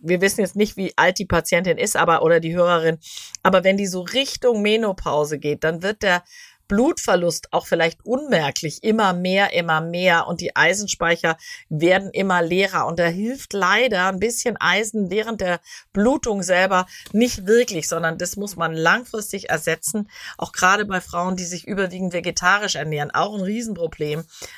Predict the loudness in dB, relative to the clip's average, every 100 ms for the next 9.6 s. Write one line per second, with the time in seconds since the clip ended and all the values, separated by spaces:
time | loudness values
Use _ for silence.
0 | 0 0 0 0 0 0 -2 -2 -4 -4
1 | -6 2 4 4 0 -2 -2 -2 -2 -2
2 | 0 0 2 0 0 -4 -4 -4 2 4
3 | 4 -2 -12 -18 -4 -2 -2 -4 -10 -2
4 | -2 -2 -2 2 4 2 2 2 4 2
5 | 4 2 2 -2 -4 -6 -6 -6 0 2
6 | 2 -2 -8 _ -6 2 4 2 -4 -2
7 | -2 0 0 0 -4 -4 -4 -2 -2 -2
8 | 0 0 0 -2 -4 -2 -4 -4 -4 0
9 | 0 0 -2 -2 -4